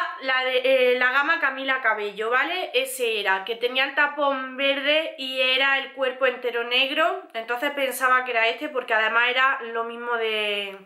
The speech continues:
de gordito. Pero bueno, lo dicho, se me ha secado súper rápido. Creo que lo he utilizado como unas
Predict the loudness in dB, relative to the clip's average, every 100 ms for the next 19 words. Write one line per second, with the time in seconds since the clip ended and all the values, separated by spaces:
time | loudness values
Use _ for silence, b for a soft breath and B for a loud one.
0 | -8 -6 -4 -4 -4 -2 0 -2 -4 B
1 | B B B B B -2 0 2 2 0
2 | -2 -8 -16 _ 0 0 0 -6 -4 0
3 | 2 2 2 -2 0 2 2 0 -6 -2
4 | 0 2 0 0 0 0 2 0 0 2
5 | 2 4 6 4 2 -2 -8 -8 -8 -2
6 | 0 0 -4 -6 0 0